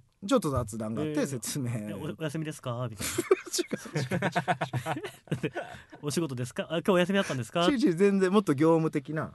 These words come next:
Speaker 2: 業務的な？
Speaker 1: うん。「この後、
Speaker 2: どういうこと？
Speaker 1: ご祈祷いたしますので」。
Speaker 2: そりゃそうでしょ。
Speaker 1: <laughs>
Speaker 2: そういうとこ来てんだからね。
Speaker 1: まあ、あの、正座していただくっていうのと。
Speaker 2: それは込みなんですよね。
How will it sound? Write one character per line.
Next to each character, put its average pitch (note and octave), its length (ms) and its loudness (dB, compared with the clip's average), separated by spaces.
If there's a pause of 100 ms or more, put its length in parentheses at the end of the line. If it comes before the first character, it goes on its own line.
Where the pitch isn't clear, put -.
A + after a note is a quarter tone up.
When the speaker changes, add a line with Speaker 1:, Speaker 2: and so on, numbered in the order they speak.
Speaker 2:
業 G3 140 6
務 B4 240 6
的 G#4 240 6
な？ E4+ 120 8
Speaker 1:
う D3 60 -2
ん。 F#2+ 260 -6 (160)
「こ F3 140 2
の D#3 100 4
後、 D3 60 4
Speaker 2:
ど A3+ 140 8
う - 20 8
い - 80 6
う A3+ 40 -10
こ - 40 -20 (400)
と？ - 80 -20 (240)
Speaker 1:
ご A#2 120 -4
祈 - 140 -12
祷 G#2 380 -4 (140)
い A#2 80 -12
た B2+ 80 -4
し - 120 -6
ま D#3 120 -2
す C#3 100 -6
の A#2+ 140 -2
で」。 D4 100 6
Speaker 2:
そ - 80 2
り G3 60 2
ゃ - 20 2
そ F#3 140 -2
う - 20 -2
で G#2+ 60 -6
し G2 100 -16
ょ。 F#2+ 120 -16
Speaker 1:
<laughs> - 60 -20 (1700)
Speaker 2:
そ D3 40 0
う C#3 40 0
い C3+ 40 -2
う B2+ 40 -6
と C3 80 -8
こ A#2+ 100 -6
来 - 60 -14
て A#2+ 80 -6
ん - 20 -8
だ F#2 80 -8
か E2 120 -16
ら F2 40 -14
ね。 A#2 80 -10
Speaker 1:
ま F#3+ 240 6
あ、 C3 40 -4
あ B2+ 40 0
の、 G#2 400 -4
正 G#2 220 -4
座 G2 120 -6
し - 100 -8
て G2+ 100 -6
い F#2+ 60 -6
た G2+ 120 -4
だ F#2 100 -8
く - 140 -2
っ A#3+ 40 2
て - 180 -2
い - 20 2
う G2+ 60 -2
の F2 100 -8
と。 - 300 -4 (340)
Speaker 2:
そ C#4 80 -14
れ D4+ 60 -2
は B3 100 -2 (580)
込 E3 100 -8
み C3 100 -6
な E2+ 80 -12
ん - 20 -20
で - 60 -20
す - 20 -20
よ G#2+ 80 -14
ね。 G3+ 100 -12